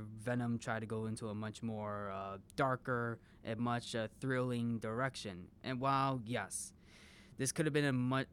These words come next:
this could have been an R rating, but they l-, still had a P G thirteen rating to it, but it still added a few horror elements to it.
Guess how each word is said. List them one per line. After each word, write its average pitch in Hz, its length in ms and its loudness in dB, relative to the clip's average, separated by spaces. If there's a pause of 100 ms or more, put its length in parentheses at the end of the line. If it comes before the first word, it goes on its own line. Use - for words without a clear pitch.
this 135 200 -2
could 147 100 2
have 131 60 2
been 123 120 2
an 120 120 -2
R 127 240 4
rating, 120 480 0
but 117 240 0 (100)
they 135 240 2
l-, 127 220 -4
still 156 920 2 (220)
had 120 140 0
a 113 60 -4
P 160 160 -2
G 147 140 0
thirteen 131 400 0
rating 123 260 2
to 143 140 0
it, 143 140 0
but 180 140 6
it 185 60 4
still 269 360 4
added 214 400 4
a 170 80 4
few 190 380 2
horror 160 340 4
elements 135 400 2
to 135 140 -2
it. 98 140 -2